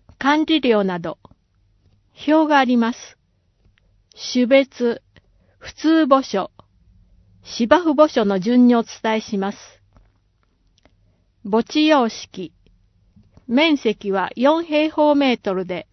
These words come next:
かろうと、納骨スペースはコンクリート造り、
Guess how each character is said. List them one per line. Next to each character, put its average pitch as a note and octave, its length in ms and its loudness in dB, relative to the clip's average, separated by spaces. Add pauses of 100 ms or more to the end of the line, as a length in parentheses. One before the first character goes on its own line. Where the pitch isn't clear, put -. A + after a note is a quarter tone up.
か A3 160 -2
ろ B3+ 180 2
う B3 40 -4
と、 - 320 -8 (920)
納 C4+ 260 4
骨 D#4 280 -2
ス - 180 -12
ペ C4+ 160 2
ー A3+ 40 -2
ス - 200 -14
は F#3 200 -8 (640)
コ D4 160 4
ン D4+ 80 -2
ク D4+ 160 -2
リ C#4+ 160 0
ー - 20 -20
ト B3+ 140 0
造 G#3 320 -8
り、 F3+ 180 -12